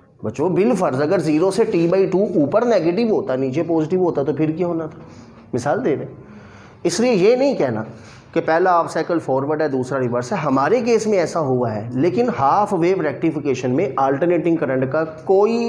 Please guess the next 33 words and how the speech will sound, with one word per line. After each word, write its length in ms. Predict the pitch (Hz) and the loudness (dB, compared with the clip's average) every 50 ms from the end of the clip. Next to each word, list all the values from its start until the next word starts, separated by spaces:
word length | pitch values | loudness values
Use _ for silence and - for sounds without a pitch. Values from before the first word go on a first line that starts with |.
| 240 233 - - | -4 -6 -4 0
एक 340 | 175 170 180 196 208 196 185 | 2 2 4 4 2 2 0
हाफ 380 | 156 123 139 139 147 156 151 | -2 -2 0 0 0 0 -2
साइकिल 640 | - - - - - 165 180 180 - - 233 226 202 | -4 -6 -6 -2 -2 -2 -2 -2 -2 0 0 0 2
रेक्टिफाई 600 | 151 139 127 127 131 175 170 165 - 185 202 190 | 0 -2 -2 -2 0 -2 -2 0 0 0 0 0
होता 300 | 170 170 170 170 196 185 | 0 0 -2 0 -2 -2
है, 180 | 175 185 180 | 0 0 -2
कोई 360 | 180 185 170 165 170 170 175 165 | -2 -2 0 0 0 0 0 0
एक 220 | 151 147 151 147 151 | 0 0 0 0 0
हाफ 200 | 143 131 123 - | 0 0 -2 -2
साइकिल 280 | - 143 139 - 151 | -4 -4 -4 -2 -2
रेक्टिफाई 500 | 143 127 120 117 - 143 123 113 131 131 | -2 -2 -4 -4 -4 -6 -4 -4 -4 -2
नहीं 320 | 135 123 120 127 120 104 101 | -2 0 0 0 0 -2 -2
होता। 220 | 95 101 - - - - - - - - - - - - - - - - - - - - - - | -6 -8 -10 -16 -18 -18 -20 -20 -20 -20 -20 -20 -20 -20 -20 -20 -20 -20 -20 -20 -20 -20 -6 -2
किसी 280 | 175 180 147 185 185 180 | 0 2 2 4 4 4
एक 160 | 190 202 196 | 4 4 4
हाफ 200 | 190 180 175 170 | 4 2 2 2
साइकिल 280 | 175 190 170 170 180 180 | 0 -2 -2 0 0 0
में 160 | 175 175 170 175 | 0 0 0 0
पीएन 240 | 165 160 165 165 | 0 2 2 2
जंक्शन 320 | 160 165 160 156 175 170 165 | 2 2 0 0 0 -2 -2
फॉरवर्ड 360 | 160 147 131 131 139 147 139 | 0 0 0 0 0 0 0
बायस 340 | 165 165 165 170 165 - 160 | 0 0 2 0 0 0 0
होता 180 | 143 131 156 | -2 0 0
है, 60 | 151 131 | -2 -2
किसी 320 | - 147 127 - 156 147 | -2 -4 -2 0 0 0
एक 160 | 147 139 139 | 0 0 0
हाफ 180 | 143 131 123 131 | -2 -2 -2 0
साइकिल 240 | 139 131 123 131 131 | -2 -2 0 0 0
में 140 | 127 139 147 | 2 2 2
रिवर्स 340 | 120 113 110 113 107 - - | 0 0 0 -2 -4 -4 -4
बायस 300 | 131 127 127 131 127 - | -4 -2 -2 -2 -4 -4
होता 200 | 117 110 - - | -6 -8 -8 -12
है 60 | - | -18